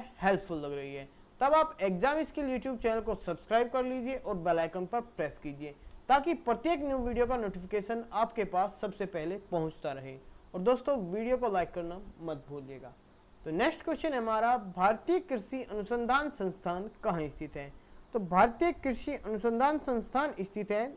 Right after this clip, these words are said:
नई दिल्ली में, तो इस question का option number बी सही होगा। Next question है, भारतीय चीनी तकनीकी संस्थान कहाँ स्थित है?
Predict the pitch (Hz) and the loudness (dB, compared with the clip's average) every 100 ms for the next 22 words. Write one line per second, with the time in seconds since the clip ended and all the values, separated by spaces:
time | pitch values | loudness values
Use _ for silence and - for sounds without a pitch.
0 | 175 180 175 151 143 139 139 139 139 - | -2 2 2 0 -4 -8 -10 -12 -16 -20
1 | - - - - 294 302 294 285 311 302 | -20 -16 -14 -4 -4 -2 -2 0 -2 -2
2 | 302 - 233 - 294 220 202 240 226 175 | -2 0 -2 -2 -2 -2 -2 -2 -2 -4
3 | 160 214 185 151 135 131 131 117 - - | 0 2 2 -2 -4 -8 -10 -14 -20 -20
4 | - - - - - - - - - 247 | -20 -18 -16 -16 -16 -18 -20 -12 2 4
5 | 381 - 330 - 302 285 294 233 196 196 | 4 0 -2 0 0 0 0 -2 4 8
6 | 233 233 359 403 - 285 269 277 277 - | 8 6 2 2 2 -2 0 0 -2 0
7 | 214 240 277 320 392 - 254 220 - 190 | 0 0 -2 0 0 0 0 -2 -4 -2
8 | 185 214 233 - 190 165 147 - 156 151 | -2 -2 -6 2 4 2 0 -8 -10 -8
9 | 143 | -10